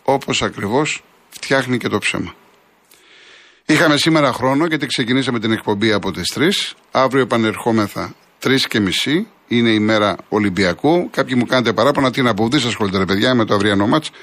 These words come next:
Εδώ θα βάλει εντεκάδα αύριο η άμυνα του Ολυμπιακού. Άκου τώρα, Κανελόπουλος, ε, Ρέτσος, Ανδρούτσος και Βρουσάη, αν παίξουν αυτοί, δεν θα παίζανε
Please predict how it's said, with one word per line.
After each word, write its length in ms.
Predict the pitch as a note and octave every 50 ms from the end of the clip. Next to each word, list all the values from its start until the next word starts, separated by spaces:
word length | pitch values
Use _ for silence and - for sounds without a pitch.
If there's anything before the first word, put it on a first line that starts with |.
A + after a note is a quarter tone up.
| - - - - _
Εδώ 240 | - B2+ C3+ E3 D#3+
θα 120 | C#3+ C#3+
βάλει 460 | C#3 E3 E3+ E3+ E3+ D#3+ D3+ C#3+ C3+ - - - - _
εντεκάδα 600 | - G#2+ A2 A2 A#2+ G2 D#3 D#3+ D#3 C#3+ B2+ B2
αύριο 300 | A#2+ G#2 G#2+ A2 A#2+ C3
η 160 | C#3+ C3+ A#2+ C#3
άμυνα 240 | D#3 D#3+ E3 D#3 C#3+
του 80 | A2+ C3+
Ολυμπιακού. 600 | A2+ G#2 F#2+ A2 G#2 F#2+ F2 - G#2 A#2 B2 - - _ _ _ _ _ _ _ -
Άκου 220 | - D3+ C#3 B2 A#2+
τώρα, 240 | G2 G#2 F2 D2 -
Κανελόπουλος, 1000 | - - A2 A2+ A2+ A2 G#2+ G#2+ A#2 A#2 G2+ A#2+ B2+ C#3 E3 D#3 - - - _ _ _ _ _ _ _ _ _ _ _ _ _
ε, 720 | - - - A2 A2 G#2+ G#2 G#2+ G#2 G2 F#2 F2+ F2+ F#2
Ρέτσος, 600 | G#2 A2+ A#2 G#2+ - - E3+ F3+ F3 - - - _ _ _ _ _ _ _
Ανδρούτσος 800 | - A2+ G#2 F2 A2+ A#2 B2+ G#2+ - - F3 F#3 - - - - _ _ _ _ _ _ _ _
και 140 | - - C3+
Βρουσάη, 540 | A2+ G2+ G2+ F#2+ - C#3+ D3+ F3+ F3 B2 - -
αν 160 | - C#3 D3
παίξουν 320 | - F#3 D#3+ C#3+ D3+ D3
αυτοί, 400 | B2 G#2 - - C3 C#3 E3 - -
δεν 280 | - A2 G#2 D3+ F3+ -
θα 160 | - D3+ -
παίζανε 580 | - - B2+ A#2 G2 A2+ A2+ B2 C#3 D#3+ F#3+